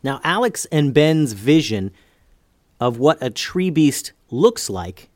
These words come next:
is completely different from what I had in my head when I wrote the story. And I think I like their version of a tree beast a bit better. It's so cool. Thanks so much, guys, for those pictures. You can check them out on the website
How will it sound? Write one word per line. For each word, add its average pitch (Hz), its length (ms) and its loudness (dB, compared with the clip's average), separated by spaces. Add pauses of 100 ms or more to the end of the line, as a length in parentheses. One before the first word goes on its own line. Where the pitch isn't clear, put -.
(160)
is 156 200 2
completely 175 840 0
different 131 540 0
from 123 160 -2
what 123 100 0
I 127 160 2
had 127 220 0
in 104 120 -2
my 156 260 0
head 98 240 -6 (260)
when 120 120 0
I 117 60 2
wrote 127 220 0
the - 80 -6
story. 120 480 0 (440)
And 143 140 0
I 143 100 4
think 320 340 -6
I 220 120 2
like 180 380 0
their 240 260 2
version 113 640 -2
of 110 140 -4
a 110 80 -2
tree 113 260 -4
beast 110 380 -4
a 110 40 -2
bit 113 160 -2
better. 107 360 -4 (180)
It's - 180 -8
so 143 220 4
cool. 98 340 -2 (640)
Thanks 147 240 -2
so 180 100 4
much, 156 280 0
guys, 123 280 0
for - 80 -6
those 113 200 0
pictures. 95 500 -8 (760)
You 127 120 -2
can 147 100 2
check 147 220 -2
them 143 100 0
out 131 140 2
on 123 80 2
the 113 80 0
website 127 560 0